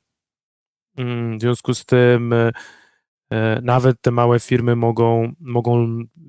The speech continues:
bardzo łatwo zarządzać, e, e, pracownikami i, i, i jakby dać im, e, jakieś uprzy-, przywileje, ale również jeżeli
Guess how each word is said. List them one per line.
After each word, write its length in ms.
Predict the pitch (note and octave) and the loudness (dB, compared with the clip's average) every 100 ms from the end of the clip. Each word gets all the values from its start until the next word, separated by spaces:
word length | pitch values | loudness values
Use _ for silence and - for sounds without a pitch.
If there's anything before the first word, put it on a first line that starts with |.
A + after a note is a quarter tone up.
| B2 _ | _ _
bardzo 280 | - B2+ B2 | 2 2 4
łatwo 640 | A#2+ B2 B2 - B2 A2+ A2+ _ _ _ | 4 2 0 0 2 2 -2 _ _ _
zarządzać, 920 | C3+ C3 A#2 B2+ B2+ A#2 A#2 A2+ - A#2+ | 2 2 4 2 2 2 2 2 -2 0
e, 600 | A2+ A2+ A2 A2 G#2+ G#2+ - _ _ _ _ _ | 2 2 2 2 0 -2 -8 _ _ _ _ _
e, 320 | - A2+ A2 G#2+ | -4 -2 0 0
pracownikami 1040 | - C3 C3 A#2 B2 A#2+ A#2+ C3 D3 D3+ - | 0 2 2 0 -2 0 0 0 0 0 -4
i, 380 | B2 A#2 A2+ A#2+ - _ _ | -4 -2 -2 -4 -10 _ _
i, 320 | A#2+ A#2 A2+ - | -2 0 0 -4
i 180 | B2 - _ _ _ B2+ | -10 -12 _ _ _ -6
jakby 200 | A#2 A2+ _ | -4 -6 _
dać 380 | A#2+ A#2+ A#2+ - | _ 2 2 0
im, 200 | A#2+ A#2 | -4 0
e, 320 | A2+ A2+ A2 A2 _ _ _ | 0 2 0 -4 _ _ _
jakieś 420 | A#2+ A#2 - - - | -12 -12 -12 -16 -16
uprzy-, 420 | C#3 - - C3 | -14 -6 -2 -2
przywileje, 720 | - - A#2+ A#2 A2+ B2+ F#3 | -2 -2 0 2 4 6 4
ale 200 | E3 C#3+ | 2 2
również 600 | C3+ C3+ B2+ C3+ C3 - | 2 2 2 0 0 0
jeżeli 300 | C3 A#2+ A#2+ | -4 -4 -4